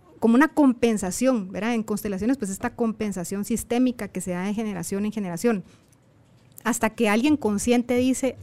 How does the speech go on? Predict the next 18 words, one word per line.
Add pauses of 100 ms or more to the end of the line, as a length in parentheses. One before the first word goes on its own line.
"¡Ala, (100)
qué (100)
cansado!". (240)
O
sea, (500)
o
sea, (400)
mira,
yo
cuando
hice
un
examen
de
conciencia,
¿verdad?
Yo
decía,